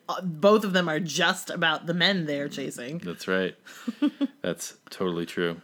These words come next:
Speaker 2: Um, great. That's all I have.
Speaker 1: Yeah.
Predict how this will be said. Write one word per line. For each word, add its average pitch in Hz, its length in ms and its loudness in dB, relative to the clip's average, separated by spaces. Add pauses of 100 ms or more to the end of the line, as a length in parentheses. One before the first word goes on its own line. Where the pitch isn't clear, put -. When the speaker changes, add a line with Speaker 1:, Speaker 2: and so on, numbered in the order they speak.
(440)
Speaker 2:
Um, 110 540 6 (1200)
great. 90 260 -2
That's 107 220 -2
all 117 220 2
I 95 140 4
have. 90 500 0
Speaker 1:
Yeah. 190 480 4